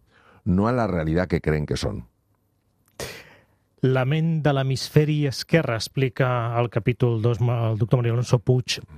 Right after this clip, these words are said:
Speaker 2: no tan sols és la que ens permet raonar, també ens convida a crear regles, normes i lleis. És la ment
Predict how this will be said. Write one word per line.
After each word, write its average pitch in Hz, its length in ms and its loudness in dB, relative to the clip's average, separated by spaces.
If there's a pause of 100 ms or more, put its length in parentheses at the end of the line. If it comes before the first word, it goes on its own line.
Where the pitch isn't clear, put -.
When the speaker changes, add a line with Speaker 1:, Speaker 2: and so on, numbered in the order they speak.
(120)
Speaker 2:
no 151 140 4
tan 143 160 0
sols 147 400 0
és 135 100 -2
la 139 160 2
que 135 140 0
ens 117 160 -2
permet 123 480 0
raonar, 117 480 0
també 117 300 2
ens - 100 -16
convida 120 460 2
a 113 80 -4
crear 117 340 2
regles, 120 480 2
normes 117 560 0
i - 60 2
lleis. 117 260 0
És 101 160 0
la 120 80 4
ment 127 300 -2